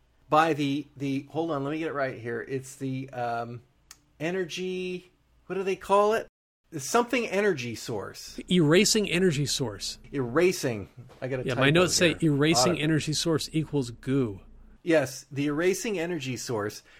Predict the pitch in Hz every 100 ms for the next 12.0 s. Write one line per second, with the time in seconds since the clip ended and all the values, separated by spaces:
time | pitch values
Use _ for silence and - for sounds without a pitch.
0 | _ _ - - - 180 170 170 - 190
1 | 185 - - 131 113 131 - 139 127 135
2 | 135 151 127 131 143 135 131 - 135 117
3 | 107 131 120 117 120 - 120 110 113 -
4 | 165 139 104 156 156 160 151 170 254 -
5 | 127 131 135 - 151 151 - 143 135 139
6 | 135 - 127 123 - - 123 110 120 117
7 | 117 - _ 120 135 120 113 131 262 220
8 | 123 - - 101 101 120 - - - -
9 | - 160 175 208 202 196 170 269 294 202
10 | 180 151 165 - 147 151 151 - - 175
11 | 139 - 226 196 139 117 131 196 123 98